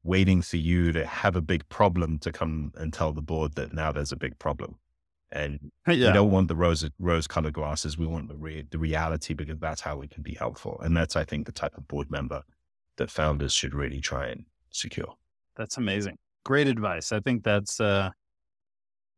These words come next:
Speaker 2: very accurate, that a lot of times entrepreneurs avoid that for whatever reason. Uh, and I think that's very wise counsel to build that group around you that can help you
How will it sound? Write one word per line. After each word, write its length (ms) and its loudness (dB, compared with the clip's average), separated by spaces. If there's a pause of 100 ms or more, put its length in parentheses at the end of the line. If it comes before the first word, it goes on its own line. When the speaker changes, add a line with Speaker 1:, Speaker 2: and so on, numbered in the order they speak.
Speaker 2:
very 460 2
accurate, 580 2
that 100 0
a 60 2
lot 200 4
of 60 -2
times 320 -4
entrepreneurs 840 -6 (280)
avoid 520 2
that 340 6
for 160 -8
whatever 400 -2
reason. 460 -4 (580)
Uh, 280 0
and 100 -10
I 80 -10
think 180 -12
that's 240 -6 (120)
very 840 0
wise 460 -6
counsel 560 -4
to 300 -4 (340)
build 260 -4
that 260 2
group 220 -8
around 340 -2
you 100 0
that 140 -8
can 120 -10
help 260 -10
you 180 -10